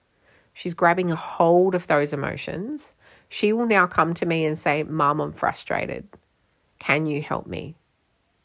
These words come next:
You know, how beautiful that a seven-year-old can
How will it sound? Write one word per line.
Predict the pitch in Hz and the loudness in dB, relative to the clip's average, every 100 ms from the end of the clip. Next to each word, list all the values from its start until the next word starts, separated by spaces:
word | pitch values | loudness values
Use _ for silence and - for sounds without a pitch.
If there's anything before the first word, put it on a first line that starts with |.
| _ _ _ _ _ _ _ _ | _ _ _ _ _ _ _ _
You | 185 160 | -4 -2
know, | 147 - - | -2 -4 -8
how | - - 190 208 | -8 0 2 2
beautiful | 208 170 170 190 190 - 147 - 165 _ _ | 0 -4 -2 0 0 0 -2 -4 -8 _ _
that | 170 156 | 2 2
a | 156 | 2
seven-year-old | - 160 160 156 139 131 - - - _ _ _ _ _ _ _ _ _ _ _ | 2 2 2 2 4 4 2 -6 -16 _ _ _ _ _ _ _ _ _ _ _
can | - 165 165 165 | -4 0 0 -2